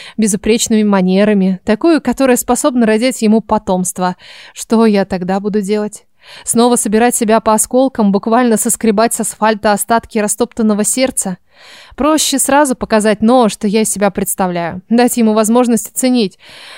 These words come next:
насколько сильно исковеркана моя психика, и если он не сможет выдержать этого,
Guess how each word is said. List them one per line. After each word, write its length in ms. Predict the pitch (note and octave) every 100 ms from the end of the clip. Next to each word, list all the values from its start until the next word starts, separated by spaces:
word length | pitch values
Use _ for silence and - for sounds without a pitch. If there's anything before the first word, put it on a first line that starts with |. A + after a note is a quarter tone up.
| -
насколько 500 | A3+ - D#4+ E4 C4+
сильно 360 | - C4 C#4 C#4
исковеркана 600 | - A3 A3+ - A#3+ A3+
моя 200 | A3 A3+
психика, 520 | - F#3+ F3 F#3+ F#3+
и 120 | F#3+
если 340 | F#3+ A3 -
он 220 | G#3 G#3 G#3
не 100 | A3
сможет 440 | A3 G3+ F#3+ F#3+
выдержать 460 | F#3+ F#3+ F#3+ G3+ -
этого, 500 | B3 C4 A#3+ F#3+ F#3